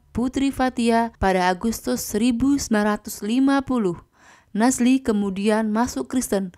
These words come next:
mengubah namanya menjadi Mary Elizabeth. Akibatnya, Fatia menikahi Ghali yang dipilihnya itu,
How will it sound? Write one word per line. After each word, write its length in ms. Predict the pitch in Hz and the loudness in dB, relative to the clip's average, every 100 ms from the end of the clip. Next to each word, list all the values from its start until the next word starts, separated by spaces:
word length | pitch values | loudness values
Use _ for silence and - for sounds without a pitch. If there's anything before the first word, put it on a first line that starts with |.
| - _ 190 | -20 _ -4
mengubah 480 | 190 214 214 240 226 | -2 -2 0 0 0
namanya 500 | 202 202 208 214 214 | -2 -2 -2 -2 -2
menjadi 720 | 196 185 175 214 220 233 240 - - - - | -4 -6 -2 0 0 0 -4 -8 -20 -16 -4
Mary 640 | 190 208 233 240 247 247 247 - | 2 6 6 6 2 0 -6 -4
Elizabeth. 960 | - 247 254 247 - 262 247 190 170 - _ _ _ _ _ - - _ | 0 2 2 0 -2 -2 0 0 -2 -10 _ _ _ _ _ -20 -20 _
Akibatnya, 840 | 190 196 196 185 262 262 226 247 262 | 0 2 0 2 2 4 4 4 2
Fatia 640 | - 202 - 226 247 262 262 | 0 0 2 2 6 6 6
menikahi 720 | 254 247 240 247 240 247 214 | 4 2 2 4 4 4 2
Ghali 480 | 233 240 233 190 175 - - - | 4 6 6 2 -4 -16 -20 0
yang 240 | 202 240 | 4 4
dipilihnya 560 | 269 262 254 254 247 240 | 4 2 4 6 6 4
itu, 400 | 240 - 180 | 2 0 -4